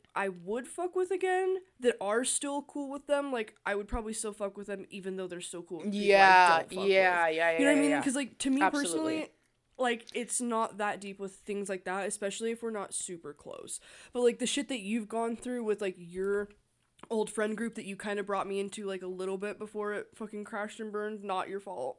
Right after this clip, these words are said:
Speaker 1: Not your
Speaker 2: Literally
Speaker 1: fault.
Speaker 2: crashed and burned.
Speaker 1: Because, like, you should be able to have other friends than me. Like, I'm not one of those weirdos that's like, "Oh my God,
Speaker 2: I'm your only fucking friend.
Speaker 1: I'm your only friend. You can only hang out with me. You can't post with any other friends. We're pretty much dating."
Speaker 2: Pretty much.
Speaker 1: When
Speaker 2: We're
Speaker 1: you get down
Speaker 2: pretty
Speaker 1: on
Speaker 2: much
Speaker 1: one
Speaker 2: married.
Speaker 1: knee.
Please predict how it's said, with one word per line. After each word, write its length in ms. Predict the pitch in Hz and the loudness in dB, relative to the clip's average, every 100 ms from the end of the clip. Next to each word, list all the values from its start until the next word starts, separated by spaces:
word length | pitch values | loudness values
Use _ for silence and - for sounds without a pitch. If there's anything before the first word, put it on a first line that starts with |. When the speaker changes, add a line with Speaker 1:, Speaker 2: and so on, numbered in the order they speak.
| _ | _
Speaker 1:
Not 180 | - 202 | -14 -12
your 160 | 202 202 | -6 0
Speaker 2:
Literally 580 | 220 233 240 277 302 | 2 4 2 2 -2
Speaker 1:
fault. 160 | - - | -2 -2
Speaker 2:
crashed 320 | 185 175 - | -2 -2 -2
and 120 | 180 | -6
burned. 480 | 175 165 170 165 202 - | -4 -2 -4 -6 -12 -8
Speaker 1:
Because, 260 | 240 262 254 | -2 0 0
like, 160 | 269 202 | -2 -2
you 180 | 247 | -2
should 180 | 254 262 | 0 -2
be 80 | 214 | -4
able 140 | 214 | -4
to 60 | 202 | -4
have 140 | 202 | -6
other 200 | 185 180 | -6 -8
friends 320 | 175 170 180 170 | -8 -8 -8 -10
than 160 | 160 | -12
me. 140 | 147 104 | -10 -8
Like, 140 | 170 | -6
I'm 120 | 196 | -4
not 160 | 196 185 | -2 0
one 100 | 208 | 2
of 80 | 202 | 2
those 160 | 196 | 2
weirdos 380 | 190 180 175 180 | 0 -2 -2 -4
that's 120 | 185 | -8
like, 140 | 180 - _ | -12 -14 _
"Oh 60 | 311 | -2
my 60 | 554 587 466 370 277 | 0 4 4 4 2
God, 120 | 269 - - | -2 -14 -10
Speaker 2:
I'm 180 | 151 160 | -8 -6
your 140 | 170 | -8
only 160 | 147 - | -12 -10
fucking 240 | 170 185 | -8 -6
friend. 300 | 180 196 - - - 269 | -2 -2 -2 -8 -8 -6
Speaker 1:
I'm 40 | |
your 120 | 240 | -2
only 140 | 262 330 | 0 2
friend. 180 | 277 | 0
You 40 | 254 | -2
can 120 | 202 | -6
only 180 | 233 277 | -4 -2
hang 100 | 277 | -2
out 60 | 269 | -2
with 80 | 262 | -4
me. 160 | 220 | -8
You 40 | 208 | -8
can't 220 | 233 233 | -8 -6
post 180 | 247 220 | -6 -8
with 80 | - | -8
any 160 | 214 233 | -4 -4
other 120 | 254 | -4
friends. 480 | 233 190 190 233 - - - - - - 202 190 | -6 -8 -8 -14 -16 -20 -20 -20 -18 -16 -16 -12
We're 60 | 226 | -10
pretty 160 | 240 254 | -4 -4
much 120 | 262 | -4
dating." 360 | 180 110 127 - _ _ - | -8 -10 -14 -18 _ _ -6
Speaker 2:
Pretty 160 | 277 269 | -2 -2
much. 200 | 269 - - - - - | -4 -8 -18 -20 -6 0
Speaker 1:
When 80 | |
Speaker 2:
We're 0 | |
Speaker 1:
you 60 | 247 | 2
get 100 | 269 | 4
down 100 | 277 | 4
Speaker 2:
pretty 80 | 294 | 2
Speaker 1:
on 60 | |
Speaker 2:
much 40 | 220 | -2
Speaker 1:
one 120 | 196 | -4
Speaker 2:
married. 140 | 170 | -6
Speaker 1:
knee. 100 | 147 | -12